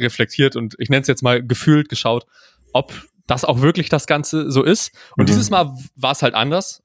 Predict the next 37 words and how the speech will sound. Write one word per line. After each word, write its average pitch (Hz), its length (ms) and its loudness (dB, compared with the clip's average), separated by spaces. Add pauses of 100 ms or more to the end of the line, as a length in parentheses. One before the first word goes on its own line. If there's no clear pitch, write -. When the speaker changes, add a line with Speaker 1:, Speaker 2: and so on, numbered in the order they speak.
Speaker 1:
Ähm, 120 360 -2
ich 127 120 -6
hab 131 120 0
mir, 117 320 2
also 110 160 -2
nach 113 200 -2
dem 123 120 -6
Satz, 123 340 -2
wie 127 80 0
ich 113 100 -4
meinte 123 200 2
ja 101 80 2
schon, 101 160 -2
ich - 80 -8
bin 113 100 0
da 104 60 2
nicht 113 140 0
sofort 110 220 0
nach 104 80 0
Hause 117 160 2
gefahren, 104 220 0
hab 101 120 -2
erstmal 104 220 -2
angefangen 101 240 -6
zu - 100 -8
weinen, 117 180 0
so 110 60 -6
in 107 80 -6
die 104 60 -2
Richtung, 123 320 -4 (400)
sondern 117 300 2
ich, 117 100 -2
ich, 120 260 -2
ich 120 220 -4
saß 135 240 -2
dann 147 120 -4
erstmal 143 380 0